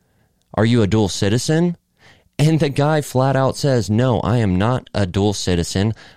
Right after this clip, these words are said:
I do not recognize my American citizenship. I am Israel only." And this is somebody's son that has a huge impact in the G O P.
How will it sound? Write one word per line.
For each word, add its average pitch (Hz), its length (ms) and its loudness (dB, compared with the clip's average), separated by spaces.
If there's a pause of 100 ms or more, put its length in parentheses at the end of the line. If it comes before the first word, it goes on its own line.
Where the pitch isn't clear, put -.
I 101 140 0
do 113 180 0
not 131 240 0
recognize 98 760 0 (200)
my 98 300 0
American 104 720 0 (100)
citizenship. 92 880 -2 (260)
I 104 120 0
am 101 340 0
Israel 110 640 -2 (260)
only." 117 680 0 (720)
And 131 120 2
this 151 180 0
is 143 100 -2
somebody's 135 500 0
son 120 400 0 (240)
that 110 140 0
has 123 180 0
a 127 60 0
huge 127 640 -2
impact 117 600 0 (240)
in 117 200 2
the 117 100 0
G 95 260 -2
O 98 120 2
P. 135 420 -2